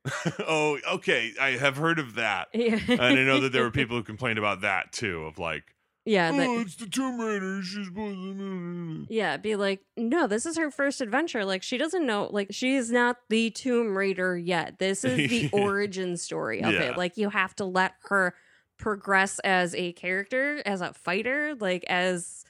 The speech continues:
Speaker 2: a historian, whatever." Like,
Speaker 1: Uh-huh.
Speaker 2: it makes sense. It makes so much sense for her
Speaker 1: <laughs>
Speaker 2: to be a better fighter, but not, like, the best fighter.
Speaker 1: Yeah.
Speaker 2: People are dumb.
Speaker 1: They are dumb.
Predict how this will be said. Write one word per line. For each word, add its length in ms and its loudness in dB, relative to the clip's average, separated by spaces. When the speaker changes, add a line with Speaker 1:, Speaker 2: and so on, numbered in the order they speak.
Speaker 2:
a 240 4
historian, 1160 0
whatever." 480 2
Like, 320 0
Speaker 1:
Uh-huh. 420 -4
Speaker 2:
it 180 2
makes 320 0
sense. 480 -2
It 180 0
makes 280 -4
so 300 0
much 180 0
sense 720 -2
for 200 4
her 340 2
Speaker 1:
<laughs> 160 -8
Speaker 2:
to 400 2
be 240 0
a 80 4
better 440 2
fighter, 480 2
but 200 4
not, 340 2
like, 280 -2
the 380 4
best 420 0
fighter. 560 0
Speaker 1:
Yeah. 360 0
Speaker 2:
People 280 -4
are 60 2
dumb. 640 -2
Speaker 1:
They 100 0
are 140 2
dumb. 340 -10